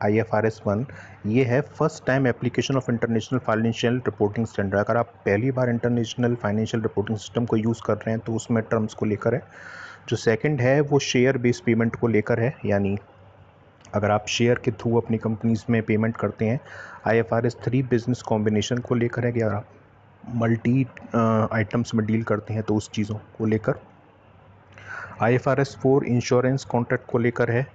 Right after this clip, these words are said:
कि अगर insurance companies कोई contract sign करती हैं किसी, अ, अनदर party के साथ तो उसको लेकर। आईएफआरएस फ़ाइव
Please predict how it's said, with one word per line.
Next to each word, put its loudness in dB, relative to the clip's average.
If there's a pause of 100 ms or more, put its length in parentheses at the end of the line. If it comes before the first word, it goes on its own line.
(120)
कि -2
अगर 0
insurance 0
companies -2
कोई -2
contract -4
sign -2
करती -4
हैं 0
किसी, -2
अ, 2 (460)
अनदर 2
party -2
के -4
साथ -2
तो -2
उसको -4
लेकर। -2 (800)
आईएफआरएस 2
फ़ाइव 4